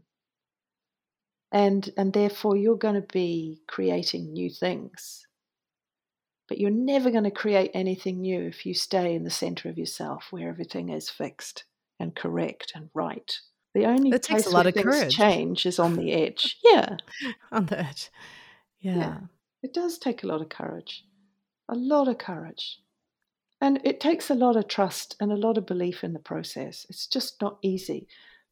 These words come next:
Speaker 1: But when it happens, then y-, you've actually got evidence, which your head requires, <laughs> to continue, um, on this path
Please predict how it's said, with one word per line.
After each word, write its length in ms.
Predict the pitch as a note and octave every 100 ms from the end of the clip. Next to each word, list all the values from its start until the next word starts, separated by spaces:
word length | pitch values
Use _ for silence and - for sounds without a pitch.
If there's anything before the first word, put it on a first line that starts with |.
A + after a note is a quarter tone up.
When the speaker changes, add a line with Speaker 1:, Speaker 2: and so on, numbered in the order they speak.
| -
Speaker 1:
But 200 | A#3+ - - -
when 340 | A3 B3+ F4
it 140 | E4+
happens, 600 | - C4 C4 - - - -
then 280 | A#3 C4+ C4
y-, 120 | A#3+ - _ _ _
you've 180 | A3+ A3+
actually 360 | C4+ - - A3
got 220 | A3 -
evidence, 640 | A3+ A#3+ G#3+ - - - -
which 180 | - -
your 140 | F3+
head 260 | - G3 F#3+
requires, 640 | E3+ - - - - - - - - - - -
<laughs> 480 | - - - - -
to 100 | A#3
continue, 840 | C4 A#3 - C#4 A#3+ - - F#3+ - _ F3+
um, 400 | F3+ F3+ F3+ F3 _ -
on 120 | E3+
this 140 | D#3+
path 500 | - - D#3 - -